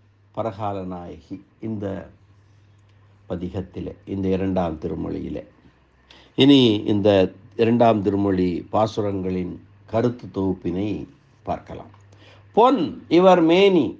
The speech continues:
என துவங்கும் முதல் பாசுரம். தோழி, இந்த எம்பெருமானுடைய திருமேனியானது பொன்னாயிருக்கின்றது. மரகத பச்சையின் ஒளி போன்ற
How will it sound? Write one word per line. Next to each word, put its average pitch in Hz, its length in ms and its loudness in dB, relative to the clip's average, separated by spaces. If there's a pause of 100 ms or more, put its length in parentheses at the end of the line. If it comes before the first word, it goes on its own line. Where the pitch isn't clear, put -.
என 135 240 -4
துவங்கும் 123 800 -6
முதல் 127 280 -6
பாசுரம். - 520 -10 (180)
தோழி, 165 680 4 (220)
இந்த 175 220 2
எம்பெருமானுடைய 190 840 4
திருமேனியானது 175 1040 0
பொன்னாயிருக்கின்றது. 131 1500 -4 (360)
மரகத 208 440 4
பச்சையின் 180 580 0
ஒளி 185 220 4
போன்ற 190 920 2